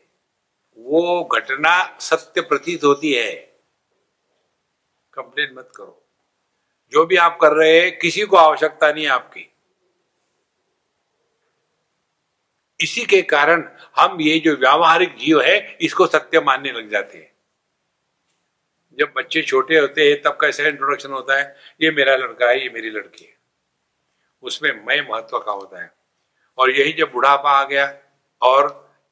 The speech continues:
एनआरआई के पेरेंट्स बन के चले गए अमेरिका, वहां introduction करते हैं, कैसा होता है, "ये मेरे माँ बाप है, बैठो वहां।" दूसरा कुछ नहीं होता।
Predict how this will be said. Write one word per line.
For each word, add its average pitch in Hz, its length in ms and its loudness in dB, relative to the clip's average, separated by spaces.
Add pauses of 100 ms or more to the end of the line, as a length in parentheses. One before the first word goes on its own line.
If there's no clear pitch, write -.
एनआरआई 135 440 0
के 127 140 -14
पेरेंट्स 135 560 -2
बन 127 140 -8
के 127 160 -8
चले 131 280 -4
गए 131 120 -2
अमेरिका, 120 680 -6 (220)
वहां 131 220 2
introduction 139 420 -6
करते 135 260 -2
हैं, 131 80 0
कैसा 127 320 -6
होता 127 260 -4
है, 131 340 -8 (260)
"ये 123 80 -4
मेरे 120 220 -4
माँ 107 200 -6
बाप 104 240 -14
है, - 100 -20 (880)
बैठो 117 240 -10
वहां।" 101 220 -20 (2250)
दूसरा 196 200 2
कुछ 196 180 -8
नहीं 214 180 -10
होता। 143 440 -8